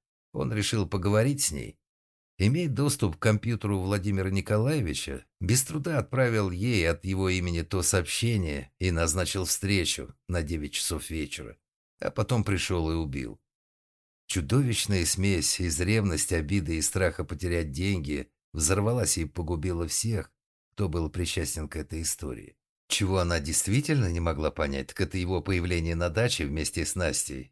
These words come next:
ещё до гибели Нины. Хотя и этому должно найтись логичное объяснение.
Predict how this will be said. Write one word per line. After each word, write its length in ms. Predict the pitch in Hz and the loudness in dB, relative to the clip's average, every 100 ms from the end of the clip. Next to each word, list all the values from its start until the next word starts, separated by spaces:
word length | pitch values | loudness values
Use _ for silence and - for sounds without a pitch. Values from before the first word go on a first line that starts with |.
| - | -8
ещё 360 | 90 - 82 | -6 -2 -4
до 180 | 67 85 | -2 -4
гибели 360 | 73 76 76 85 | -2 -4 -4 -2
Нины. 380 | 85 67 52 _ _ _ _ _ _ - | -4 -6 -12 _ _ _ _ _ _ 2
Хотя 260 | 135 196 | 4 4
и 80 | 165 | 4
этому 360 | 156 180 110 90 | 4 2 0 0
должно 360 | 90 78 87 | 0 0 0
найтись 380 | 82 80 85 71 | 0 0 -2 -2
логичное 520 | 85 78 78 - 80 | -2 -2 -4 -4 -4
объяснение. 720 | 76 85 - 73 64 60 53 | -4 -2 -4 -4 -10 -12 -18